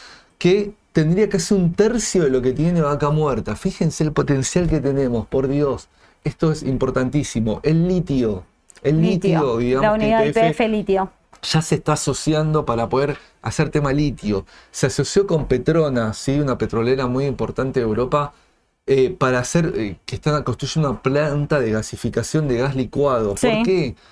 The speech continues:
Speaker 1: Porque el día de mañana vamos a exportar y el gas, por una cuestión de que ser un bien, digamos, con mucho manejo que hay que tener, porque es,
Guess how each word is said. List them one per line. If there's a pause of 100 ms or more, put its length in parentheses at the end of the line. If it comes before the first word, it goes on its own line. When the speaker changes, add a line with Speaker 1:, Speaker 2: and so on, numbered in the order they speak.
(140)
Speaker 1:
Porque
el
día
de
mañana
vamos
a
exportar (240)
y
el
gas,
por
una
cuestión
de
que
ser
un
bien,
digamos,
con
mucho
manejo
que
hay
que
tener,
porque
es,